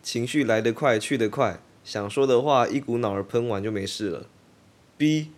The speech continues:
当下会忍住情绪性的言语，自己默默对对方生很久的闷气，故意不理睬对方，直到时间冲淡你的情绪，但还是有暗暗记恨在心里。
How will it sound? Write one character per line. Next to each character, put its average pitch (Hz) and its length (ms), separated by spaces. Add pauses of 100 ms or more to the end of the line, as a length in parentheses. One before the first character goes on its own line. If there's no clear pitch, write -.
(220)
当 185 180
下 196 180
会 202 120
忍 123 220
住 156 160
情 117 260
绪 143 220
性 139 240
的 110 100
言 104 180
语， 101 300
自 170 160
己 120 140
默 147 260
默 156 220
对 143 240
对 143 260
方 139 300
生 147 280
很 131 280
久 107 160
的 107 100
闷 127 220
气， 110 320 (600)
故 190 200
意 185 100
不 180 140
理 147 160
睬 123 200
对 131 200
方， 117 320 (200)
直 147 140
到 170 140
时 151 160
间 151 120
冲 147 220
淡 151 140
你 101 80
的 104 100
情 104 240
绪， 107 340 (220)
但 156 160
还 123 160
是 156 120
有 117 100
暗 123 260
暗 123 220
记 120 200
恨 117 200
在 110 160
心 107 340
里。 101 160